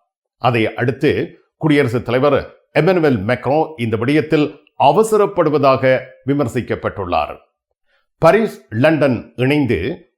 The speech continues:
உக்ரைனில் ஒரு மாத கால போர் நிறுத்தத்தை கொண்டுவர உள்ளதாக குடியரசுத் தலைவர் எமனுவல் மேக்ரோ அறிவித்திருந்தார். இந்த தகவல்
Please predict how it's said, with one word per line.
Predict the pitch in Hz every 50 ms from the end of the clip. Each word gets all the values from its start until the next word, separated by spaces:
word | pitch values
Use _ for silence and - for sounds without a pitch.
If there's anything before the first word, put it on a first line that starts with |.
| _ _ -
உக்ரைனில் | 151 156 131 185 185 175 165 160 165 170 170 - - -
ஒரு | 117 139 165 165
மாத | 160 151 147 139 131
கால | - 127 127 131 143 143 135 - - -
போர் | 147 156 156 147
நிறுத்தத்தை | 127 127 135 131 - 127 - 135 131 117
கொண்டுவர | - - 123 120 120 110 117 117 117 110 - -
உள்ளதாக | - 113 110 107 98 95 92 95 90 110 143 202 190 - - _ _ _ _ _ -
குடியரசுத் | 147 147 139 131 113 123 120 -
தலைவர் | 120 123 127 139 135
எமனுவல் | 110 110 120 107 107 101 98 92
மேக்ரோ | 92 123 131 - - 131 123 107 - -
அறிவித்திருந்தார். | - 120 120 110 117 110 - 98 90 85 78 80 90 117 143 180 - - _ _ _ _ _ -
இந்த | 165 175 180 185 185 -
தகவல் | 190 - 233 226 220 196